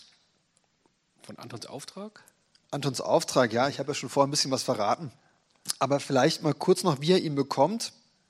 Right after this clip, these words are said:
Speaker 2: weil das ist doch ganz, glaub ich, ganz spannend. Er lebt ja jetzt schon seit der hundertfünfundvierzig, also er hat schon einige Seiten im Flüchtlingslager gelebt. Er ist, hat sich eingeschleust, erfolgreich. Sie haben das Zombie-Gesicht vorher gehört.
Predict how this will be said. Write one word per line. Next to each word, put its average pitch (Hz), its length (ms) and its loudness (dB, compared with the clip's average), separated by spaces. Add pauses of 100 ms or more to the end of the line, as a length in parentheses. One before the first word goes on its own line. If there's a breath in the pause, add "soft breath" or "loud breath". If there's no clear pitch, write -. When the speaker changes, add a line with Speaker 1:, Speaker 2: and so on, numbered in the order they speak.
(560)
Speaker 2:
weil 160 540 6 (840 loud breath)
das 147 160 -2
ist 156 100 -6
doch 170 140 2
ganz, 175 280 -2 (100)
glaub 156 180 0
ich, 160 100 -2
ganz 160 200 2
spannend. 160 420 0 (280)
Er 151 140 0
lebt 208 220 4
ja 190 60 6
jetzt 156 100 0
schon 175 240 -2 (160)
seit 135 260 6
der 156 80 2
hundertfünfundvierzig, 127 840 0
also 120 140 -2
er 127 60 4
hat 127 60 -2
schon - 120 -4
einige 170 320 6
Seiten 139 260 2
im 160 80 -6
Flüchtlingslager 117 640 -2
gelebt. 123 400 -2 (1040 loud breath)
Er 147 140 4
ist, - 140 2
hat 160 160 4
sich - 180 -2
eingeschleust, 185 540 4
erfolgreich. 143 640 4
Sie - 80 0
haben 139 100 -2
das 131 140 -6
Zombie-Gesicht 151 680 0
vorher 120 280 0
gehört. 107 440 -4